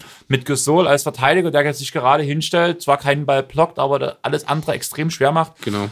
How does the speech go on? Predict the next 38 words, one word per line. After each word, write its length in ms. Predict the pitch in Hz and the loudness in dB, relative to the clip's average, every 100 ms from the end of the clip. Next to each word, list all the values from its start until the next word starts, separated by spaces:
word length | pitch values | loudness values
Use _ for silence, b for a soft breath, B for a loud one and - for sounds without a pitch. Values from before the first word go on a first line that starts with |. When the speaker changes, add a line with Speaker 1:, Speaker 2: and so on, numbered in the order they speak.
| - | -4
Speaker 1:
Diese 240 | 165 175 156 | 0 4 4
Art 100 | 147 | 2
Spielertyp 360 | 151 160 151 | -4 -4 -6
ist 100 | 147 | -4
Bonga, 580 | - 127 165 170 156 151 | 0 0 2 2 0 -2
er 80 | 127 | -8
bewegt 240 | 123 135 131 | -2 -2 -4
sich 100 | - | -10
gut 140 | 156 | -6
abseits 400 | 139 - 156 151 | -4 0 0 0
des 100 | 139 | -6
Balles, 580 | - 143 143 139 - - b b b b b _ - | 0 2 2 -2 -8 -16 b b b b b _ -16
spielt 580 | - - 160 160 _ - | -12 2 2 2 _ -2
den 180 | 147 131 | 0 0
Pass 460 | 147 156 - - _ - | 0 0 0 -6 _ -2
zum 320 | - 180 180 | 4 6 4
Assist 480 | 156 135 170 - - | -2 -2 -2 -2 0
quasi. 600 | 147 151 160 156 156 156 - b b b | 4 4 4 0 -2 -4 -8 b b b
Diese 160 | 123 | -4
ganzen 320 | 139 151 170 151 | 2 2 2 2
leeren 300 | 151 156 127 | 2 2 -2
Statistiken 480 | 117 143 - 139 | -2 -4 -6 -8
füllt 240 | 127 156 - | -4 -4 0
Bonga 320 | 143 160 156 | 0 2 2
wahrscheinlich 500 | 143 147 143 147 - | 2 2 0 -2 -4
bis 200 | 156 143 | -2 -2
an 200 | 120 143 | -2 -2
den 80 | 139 | 2
Rand 400 | 123 165 202 _ _ _ _ _ b b b - | 2 0 -4 _ _ _ _ _ b b b 0
und 300 | 135 143 135 | 4 4 2
hat 140 | 139 | -4
sich 160 | 147 131 | -4 0
dadurch 640 | 135 143 147 143 - - - | 2 4 2 -2 -8 -12 -10
mit 160 | 127 | -10
viel 480 | - 139 156 170 147 | -8 -2 0 0 0
harter 240 | 147 143 | 0 2
Arbeit 380 | 120 139 147 139 | 2 4 4 2
quasi 560 | - 123 131 127 127 127 | 2 4 2 -2 -8 -8